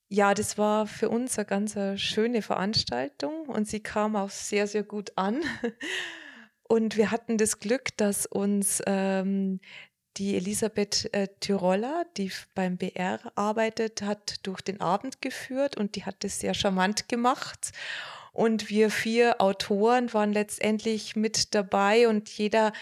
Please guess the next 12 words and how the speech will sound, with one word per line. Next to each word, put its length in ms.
hat 320
eine, 280
also 200
drei 340
von 180
uns 240
hat, 200
haben 240
eine, 400
äh, 120
Tour 320
vorgestellt 960